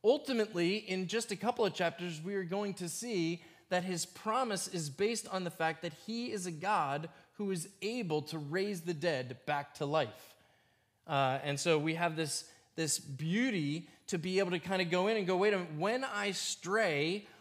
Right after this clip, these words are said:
oftentimes it's because I have stopped believing that he's able to provide and protect for me. And I've started to move toward a fear-based situation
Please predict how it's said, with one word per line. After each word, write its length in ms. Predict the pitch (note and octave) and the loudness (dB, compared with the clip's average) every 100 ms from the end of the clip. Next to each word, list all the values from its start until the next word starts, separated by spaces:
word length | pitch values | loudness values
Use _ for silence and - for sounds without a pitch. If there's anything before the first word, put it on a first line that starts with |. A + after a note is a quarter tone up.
| - | 0
oftentimes 600 | F3 A3 A#3 G#3 G3 F3+ | 4 4 2 2 0 0
it's 100 | E3 | -4
because 340 | - F3+ F#3+ E3+ | -4 -2 0 2
I 100 | E3+ | 2
have 180 | E3+ | 0
stopped 720 | D3 - - G3 G#3+ A#3 F#3 - | -2 -6 -2 0 2 0 -8 -2
believing 840 | G3+ F#3 G3 A3+ E3+ D3 C3+ F3 - - - | 0 0 0 0 0 -2 -4 -6 -10 -8 -2
that 120 | E3 | -2
he's 280 | F#3 G3+ F#3 | -2 2 2
able 180 | F3 | 2
to 80 | D#3 | 0
provide 360 | C#3+ D#3+ D3+ D3 | -4 2 4 2
and 100 | C#3 | 0
protect 340 | D3 F3+ E3+ - | -4 -2 -2 -2
for 120 | C#3 | -8
me. 120 | A2 F#2+ _ _ _ _ _ - | -8 -14 _ _ _ _ _ -4
And 120 | D#3 | 2
I've 280 | F#3 A3+ G3+ | 4 4 2
started 420 | - G#3+ G3 F3 | 2 2 2 2
to 100 | F#3 | 0
move 440 | F3 G3 A#3 G3+ | 0 0 -2 -4
toward 260 | - G3+ F#3 | 0 2 2
a 100 | E3+ | 0
fear-based 800 | D3 - A#3 C#4+ A3+ G3+ E3 - | -4 -6 -4 -2 2 2 2 -2
situation 640 | F#3 D3+ D#3+ D3+ C#3+ E3+ | -4 -2 0 0 0 -4